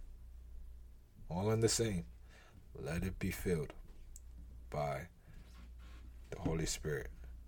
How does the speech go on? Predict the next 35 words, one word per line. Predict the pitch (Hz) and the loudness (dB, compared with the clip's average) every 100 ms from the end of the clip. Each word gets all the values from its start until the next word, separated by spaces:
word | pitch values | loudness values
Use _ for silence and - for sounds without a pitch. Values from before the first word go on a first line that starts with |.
| - - - | -12 -12 -8
Try | - 82 95 | 0 2 4
Jesus. | 92 90 82 73 | 4 2 2 2
Let | 80 | 2
it | 85 | 2
be | |
filled | 87 - 82 73 | 2 2 2 2
by | 71 | 0
His | 76 90 - | 2 2 4
Holy | 95 92 | 4 4
Spirit. | - 90 85 78 - - - | 4 6 4 4 -2 -6 -4
And | 80 78 76 - - - | 0 2 2 -2 -2 2
I'm | - - - - - - - - | 2 0 -8 -8 -10 -12 -12 -6
telling | - 120 131 107 | 8 12 12 12
you, | 82 - - - - - - - - - - - - - | 6 0 -10 -10 -8 -8 -10 -10 -12 -10 -4 -4 -4 -4
let | - 92 | 4 6
your | 110 | 8
spirit | 101 - 110 104 | 8 12 12 12
be | 90 | 12
filled. | 85 151 139 - - - | 6 2 0 -2 -8 -8
Not | - 185 - | 2 4 6
your | 104 | 6
flesh | - 123 104 82 | 10 10 10 4
now. | 76 76 - - | 2 0 -8 -8
Let | - | -4
your | 80 | -2
spirit | - - 87 | 0 2 2
be | 73 | 2
filled. | 73 - - - - - - - - - - | -2 -2 -4 -6 -10 -14 -14 -12 -12 -12 -2
All | - | 2
right? | - - - - - - - - - - - - - - - - - - - - - - | 2 0 -8 -18 -18 -16 -14 -14 -12 -12 -12 -12 -12 -14 -16 -18 -18 -18 -18 -16 -12 -4
You | |
know | 147 | 0
what | 107 | 2
I | |
mean? | 73 80 | 2 2